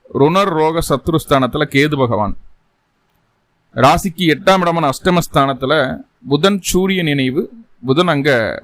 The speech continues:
வக்ரமா இருக்கிறாரு மாத துவக்கத்துல. இப்போ மூன்றாம் அதிபதி எட்டுல இருக்கக்கூடிய ஒரு காலகட்டம்.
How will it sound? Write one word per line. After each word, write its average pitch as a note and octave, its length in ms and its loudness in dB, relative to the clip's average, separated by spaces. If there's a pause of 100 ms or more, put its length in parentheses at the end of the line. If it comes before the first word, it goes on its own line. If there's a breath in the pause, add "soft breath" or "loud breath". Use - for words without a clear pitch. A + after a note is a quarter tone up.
வக்ரமா E3 400 0
இருக்கிறாரு A2+ 320 -4
மாத A#2+ 340 -2
துவக்கத்துல. A#2+ 420 -6 (3250)
இப்போ E3+ 280 2
மூன்றாம் G3+ 560 0
அதிபதி F#3 360 0
எட்டுல G3 340 2
இருக்கக்கூடிய E3 420 0
ஒரு D3+ 120 -2
காலகட்டம். A#2+ 540 -2